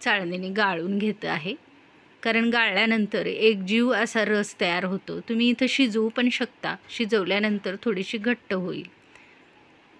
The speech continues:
अर्धा तास झालेला आहे, आपण कणिक घेऊयात. आता कणकेचा गोळा करून प्रथम मी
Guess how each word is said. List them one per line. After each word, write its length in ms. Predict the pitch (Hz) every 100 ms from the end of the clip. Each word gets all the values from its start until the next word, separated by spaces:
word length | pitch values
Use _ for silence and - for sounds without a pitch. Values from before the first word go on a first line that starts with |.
| -
अर्धा 280 | 220 208 226 226
तास 140 | 247 240
झालेला 460 | 254 214 185 208
आहे, 400 | 226 196 185 151
आपण 360 | 185 202 202 208
कणिक 400 | 208 214 208 202
घेऊयात. 400 | 226 214 196 160 - - - - - - _ - - - - - -
आता 160 | 226
कणकेचा 540 | 240 254 240 226 226 262
गोळा 360 | 240 247 202
करून 400 | 233 254 220 165
प्रथम 360 | 185 220 214 240
मी 200 | 226 226